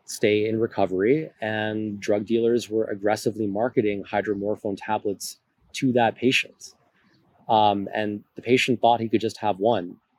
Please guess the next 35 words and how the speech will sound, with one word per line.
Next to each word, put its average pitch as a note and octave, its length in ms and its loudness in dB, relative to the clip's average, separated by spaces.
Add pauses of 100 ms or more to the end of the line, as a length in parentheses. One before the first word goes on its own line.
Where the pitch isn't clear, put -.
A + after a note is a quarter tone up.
(140)
and G#2 380 -2
then G#2+ 160 0
it G2+ 100 -2
destabilized G2+ 680 -2
him. A2 240 -14 (500)
Another B2+ 600 6
addiction B2 360 0
physician A2+ 380 -4
who G#2+ 80 -4
I G2+ 60 -2
interviewed, G#2+ 480 0
who A2 140 -8
was G#2+ 180 -2
based G#2 260 2
in G2 120 -2
B F#2 160 -8
C, A#2 480 4 (380)
said A2 480 0
that G#2 440 2 (240)
half C3 400 0
of B2+ 60 -6
the B2 80 2
patients B2 440 -2
that G#2+ 140 -4
they A2 80 2
were G2+ 180 0
seeing, D#3+ 480 0 (800)
uh, G2+ 340 2 (100)
or A2+ 200 0
rather A2 240 2
they A2 140 0
were G#2 200 0
initiating G2+ 560 0
onto F#2 220 -8
treatments, - 640 -8